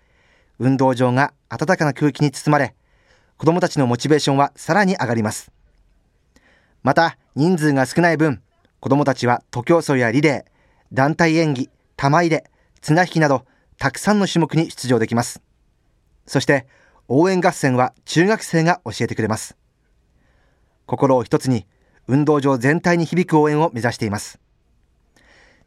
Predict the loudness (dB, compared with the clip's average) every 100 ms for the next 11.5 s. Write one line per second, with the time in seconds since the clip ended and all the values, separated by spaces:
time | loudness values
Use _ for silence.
0 | _ -2 0 2 2 2 0 0 0 0
1 | -2 0 0 2 0 0 0 2 0 -2
2 | _ _ -6 -2 0 0 -2 0 2 2
3 | 0 -2 -6 _ _ 0 0 2 0 2
4 | -2 0 0 2 2 0 -2 -4 _ _
5 | _ _ _ _ _ _ _ _ 0 2
6 | 0 0 -2 0 0 0 2 0 0 -4
7 | _ _ -6 -6 -4 0 0 0 _ _
8 | -4 -2 -2 0 0 -2 _ -8 0 2
9 | 2 2 0 0 -2 -6 -12 _ _ _
10 | _ _ _ -4 -2 -2 -4 0 0 0
11 | -4 -2 -2 -4